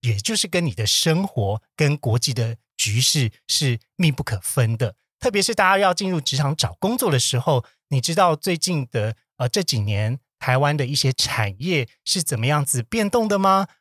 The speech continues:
我们在招募上面有什么样子的趋势呢？其实就会透过今天的这一集，然后来帮助大家更了解，或者是有更多的思考。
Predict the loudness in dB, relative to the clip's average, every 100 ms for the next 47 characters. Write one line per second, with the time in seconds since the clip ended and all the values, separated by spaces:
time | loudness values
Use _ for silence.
0 | _ -2 -2 0 2 2 2 2 2 2
1 | 0 0 2 0 0 0 0 0 2 0
2 | 0 -2 0 0 0 0 0 0 0 -2
3 | _ -6 -4 -2 -2 -2 0 -2 0 -2
4 | -2 0 0 0 0 0 -2 -2 -4 -6
5 | -12 _ -6 -4 -2 0 2 2 2 0
6 | 2 2 2 0 -6 _ _ _ -2 2
7 | 2 2 0 -2 -6 -4 -2 -2 -2 -2
8 | 0 0 2 2 2 2 0 -2 -4